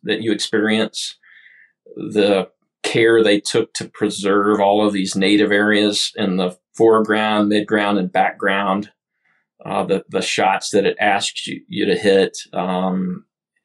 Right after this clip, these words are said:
yeah, it's a great site, but it's a great piece of architecture. But as a golfer, it's something that I would never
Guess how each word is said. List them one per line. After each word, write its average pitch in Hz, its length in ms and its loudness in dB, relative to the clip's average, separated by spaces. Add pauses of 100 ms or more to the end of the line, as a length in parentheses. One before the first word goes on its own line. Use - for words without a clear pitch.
(280)
yeah, 135 200 2
it's - 100 -4
a 101 60 -4
great 107 280 2
site, 110 320 0
but 123 80 -6
it's 113 140 -4
a 113 60 -10
great 110 280 0
piece 107 220 -8
of 98 80 -8
architecture. 98 640 -4
But 95 300 0
as 98 140 -4
a 98 40 -2
golfer, 95 480 -2
it's 85 160 -4
something 98 340 -4
that 92 140 -2
I 90 80 2
would 90 200 -6
never 92 580 -4